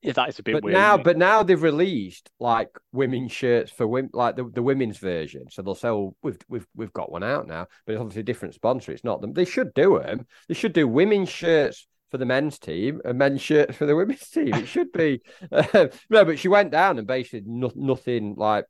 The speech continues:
Speaker 2: like, fitted her 'cause of, obviously, the, the cut of females, um, boobs, basically. Um, and,
Speaker 1: Cut of
Speaker 2: uh,
Speaker 1: her
Speaker 2: so,
Speaker 1: jib.
Speaker 2: yeah, so, like, she could, like, but apparently the sizes are all over. Like, some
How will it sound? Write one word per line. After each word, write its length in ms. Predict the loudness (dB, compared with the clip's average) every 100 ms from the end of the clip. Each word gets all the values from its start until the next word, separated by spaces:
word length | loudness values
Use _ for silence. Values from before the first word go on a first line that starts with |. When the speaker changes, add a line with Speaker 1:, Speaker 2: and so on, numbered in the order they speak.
| _ -4
Speaker 2:
like, 200 | -4 -4
fitted 280 | -6 -4 -4
her 80 | -10
'cause 200 | -12 -12
of, 160 | -12 -12
obviously, 260 | -16 -14 -16
the, 60 | -16 _
the 60 | -14
cut 320 | -12 -16 -16
of 100 | -18
females, 840 | _ -10 -8 -10 -10 -12 -12 -16 _ _ _ _
um, 260 | -8 -6 -8 _ _ _
boobs, 440 | -10 -8 -8 -12
basically. 680 | -12 -14 -12 -16 -14 -14 -16 -14
Um, 420 | -8 -8 -8 -12 _ _ _ -10
and, 280 | -8 -4
Speaker 1:
Cut 40 | -2
of 0 |
Speaker 2:
uh, 200 | 0 -2
Speaker 1:
her 40 | -2
Speaker 2:
so, 200 | 0 0
Speaker 1:
jib. 40 | -2 _ _ _ _ _ 2
Speaker 2:
yeah, 200 | 10 10
so, 240 | 8 2 6
like, 240 | 4 2
she 80 | -4
could, 180 | -14 -14 _
like, 340 | -2 0 0 0
but 100 | -2
apparently 460 | 2 2 2 -2 -6
the 140 | -8
sizes 460 | -4 0 0 -2 -2
are 60 |
all 120 | 0 0
over. 240 | 0 -2
Like, 240 | -2 -4
some 280 | -6 -10 -10